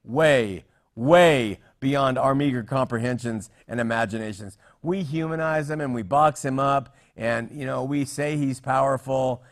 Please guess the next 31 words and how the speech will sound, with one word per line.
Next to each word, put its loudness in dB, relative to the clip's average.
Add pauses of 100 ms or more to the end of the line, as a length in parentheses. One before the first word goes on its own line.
(160)
and -4
he, -2 (280)
he -10
does -2
this -6
and -10
that. -8
But, -14 (340)
I -6
mean, -4 (760)
I, -2 (280)
I, -8
this -8
is -8
so -6
disrespectful -6
to -8
put -6
it -8
this -14
way, -8
but -12
this -10
guy, -2 (680)
this -6
being, -4
this -8
God, 0 (600)
forget -2
about 0
it. -20